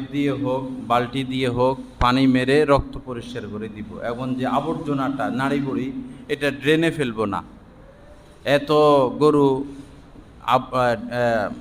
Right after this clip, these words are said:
বড়িগুলো যদি ড্রেনে ফেলা হয়, ড্রেন, ড্রেন জ্যাম খাবে।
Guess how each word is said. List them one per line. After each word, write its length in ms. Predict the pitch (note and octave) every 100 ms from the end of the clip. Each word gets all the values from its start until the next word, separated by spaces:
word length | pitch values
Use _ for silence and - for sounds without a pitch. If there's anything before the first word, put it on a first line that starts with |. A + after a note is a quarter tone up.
| - A2+ A#2+
বড়িগুলো 520 | D3+ D#3+ D#3+ D#3+ D#3
যদি 280 | C#3+ C3+ C3+
ড্রেনে 380 | B2 D3+ E3
ফেলা 300 | D3+ D3 A#2+
হয়, 240 | A2+ B2+ C#3 C3 - A#2
ড্রেন, 220 | D3 D#3
ড্রেন 500 | D#3+ - C#3 E3 F3
জ্যাম 220 | D#3 A#2+ -
খাবে। 200 | A2 G#2+